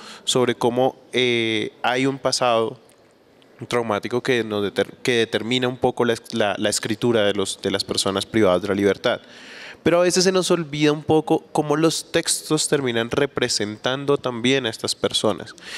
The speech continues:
Y es encontrarnos con unos textos que nos están hablando de unos seres a los que no esperábamos que escribieran, que no, o sea, es decir, uno no se, uno no se espera, o en, o en el, en el discurso normal, uno no espera de un agente educativo más que cuide a los niños,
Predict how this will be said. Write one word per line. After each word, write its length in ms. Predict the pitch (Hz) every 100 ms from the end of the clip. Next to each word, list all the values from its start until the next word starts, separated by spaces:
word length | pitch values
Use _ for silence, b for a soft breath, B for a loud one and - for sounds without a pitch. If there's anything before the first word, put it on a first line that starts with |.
| B B
Y 120 | 143
es 220 | 147 139 -
encontrarnos 840 | 156 165 165 143 131 123 131 139
con 440 | - 147 147 147 147
unos 340 | 139 135 131
textos 540 | - 143 - - 135 - B B B -
que 120 | 151
nos 160 | 139
están 220 | 135 131 117
hablando 400 | 131 135 135 143
de 80 |
unos 180 | 143 131
seres 340 | 139 135 139 -
a 100 | 127
los 220 | 131 127
que 180 | - 123
no 140 | 113 135
esperábamos 640 | 147 - 180 170 180 170
que 80 | 165
escribieran, 600 | - 131 117 113 104 143
que 180 | - 104
no, 160 | 101
o 80 | -
sea, 120 | -
es 60 | 107
decir, 240 | 110 127 -
uno 240 | 117 113
no 180 | 120 131
se, 240 | 143 139
uno 220 | 123 131 135
no 100 | 139
se 120 | 147
espera, 360 | 139 160 151
o 100 | 147
en, 120 | 127 117
o 120 | 117
en 100 | 110
el, 180 | 104 101
en 160 | - 110
el 100 | 104
discurso 540 | 113 - - 156 151
normal, 420 | 151 143 120 113 107 B B B
uno 180 | - 139
no 140 | 135 135
espera 420 | 135 147 135 135
de 160 | 139
un 80 | 135
agente 320 | 127 139 135
educativo 540 | 135 135 131 - 135 127
más 180 | 120 -
que 140 | 127
cuide 220 | - 127
a 40 | 123
los 160 | 127
niños, 400 | 135 127 110 131